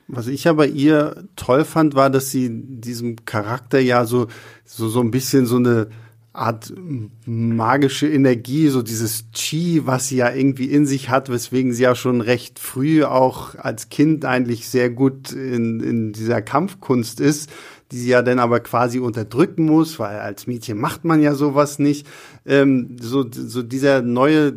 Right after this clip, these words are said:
Dreh, den fand ich eigentlich ganz spannend, weil im, im Original kann sie ja erstmal halt wirklich gar nichts und lernt das ja dann erst im Laufe der Zeit. Und hier ist es so ein bisschen so,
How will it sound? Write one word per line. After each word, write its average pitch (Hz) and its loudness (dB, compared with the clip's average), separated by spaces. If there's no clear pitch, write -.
Dreh, 139 -2
den 147 0
fand 143 0
ich 143 -4
eigentlich 135 -2
ganz 127 -2
spannend, 135 0
weil 120 2
im, 117 -4
im 117 -6
Original 127 0
kann 147 0
sie 135 2
ja 131 4
erstmal 127 0
halt 117 -4
wirklich 170 -2
gar 156 4
nichts 214 0
und 131 -4
lernt 123 2
das 151 -2
ja 143 4
dann 139 2
erst 135 -4
im 127 -4
Laufe 120 0
der 120 0
Zeit. 123 0
Und 127 0
hier 143 0
ist 151 -4
es 147 -6
so 151 0
ein 143 -2
bisschen 139 -2
so, 131 2